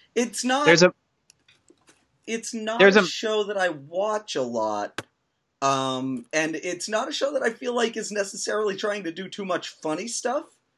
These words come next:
Speaker 1: But, like, just, if nothing else, he's not doing what everybody else is doing.
Speaker 2: Yeah,
Speaker 1: And
Speaker 2: I think
Speaker 1: that's
Speaker 2: there's,
Speaker 1: good.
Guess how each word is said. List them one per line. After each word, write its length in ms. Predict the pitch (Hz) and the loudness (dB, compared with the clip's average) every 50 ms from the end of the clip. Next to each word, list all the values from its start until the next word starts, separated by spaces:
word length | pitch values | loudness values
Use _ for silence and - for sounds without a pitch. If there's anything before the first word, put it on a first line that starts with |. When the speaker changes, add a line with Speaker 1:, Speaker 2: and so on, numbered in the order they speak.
| _ _ _ _ _ _ _ _ _ _ _ _ - | _ _ _ _ _ _ _ _ _ _ _ _ 4
Speaker 1:
But, 200 | 190 190 190 190 | 6 6 6 6
like, 360 | 196 185 190 185 180 - 151 | 6 4 4 2 0 -4 -10
just, 340 | 151 143 202 226 226 - - - _ _ _ _ _ _ _ _ _ _ _ _ _ _ _ _ | -8 -6 -6 -6 -6 -8 -10 -14 _ _ _ _ _ _ _ _ _ _ _ _ _ _ _ _
if 220 | - 208 220 214 - | -4 -4 -4 -4 -8
nothing 500 | 175 170 180 185 202 202 214 202 180 160 | -6 -2 0 0 0 0 -2 -6 -2 0
else, 320 | 156 160 175 190 190 - | 0 0 0 -2 -4 -8
he's 280 | - 165 165 143 135 127 | -10 -10 -10 -10 -10 -8
not 380 | 131 135 135 131 131 135 139 | -6 -2 0 0 0 -2 -2
doing 340 | 139 131 131 127 123 123 120 | -4 -4 -4 -2 -2 -4 -2
what 140 | 117 117 113 | -2 -2 0
everybody 420 | 113 107 104 113 107 107 107 107 | -2 -2 -4 -6 -6 -6 -4 -4
else 240 | 104 98 101 101 - | -4 -4 -6 -6 -10
is 120 | 98 98 - | -14 -12 -8
doing. 360 | 107 107 107 110 123 160 - _ _ _ _ _ _ _ _ _ _ _ _ - | -6 -4 -4 -4 -8 -10 -14 _ _ _ _ _ _ _ _ _ _ _ _ 0
Speaker 2:
Yeah, 280 | 165 156 156 151 143 | 4 6 6 6 6
Speaker 1:
And 100 | 139 - - | 4 0 0
Speaker 2:
I 40 | 135 | 2
think 100 | 160 143 | 2 4
Speaker 1:
that's 140 | - 196 180 | 4 4 4
Speaker 2:
there's, 280 | 180 170 156 143 104 | 4 4 2 2 -2
Speaker 1:
good. 200 | 90 87 95 - | -4 -6 -10 -16